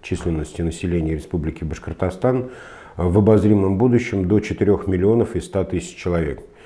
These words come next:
И тут вот такая вот, э, оглушительная новость со стороны Башстата. Понятно, что причиной, э, снижения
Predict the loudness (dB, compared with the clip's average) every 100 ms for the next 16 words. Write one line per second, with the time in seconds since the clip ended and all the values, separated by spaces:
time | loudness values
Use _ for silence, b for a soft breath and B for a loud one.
0 | B -8 -2 2 2 2 0 -2 0 2
1 | 2 0 -2 -6 -8 -6 -6 -6 -2 0
2 | 0 0 -2 -2 -2 0 0 0 -2 -10
3 | -8 -4 -2 -2 -2 -4 -8 -8 -10 -16
4 | _ B B B B B B B B B
5 | _ 2 6 6 4 2 0 2 2 4
6 | 4 4 4 -2 -6 -4 -2 -4 2 4
7 | 6 6 4 2 -2 -6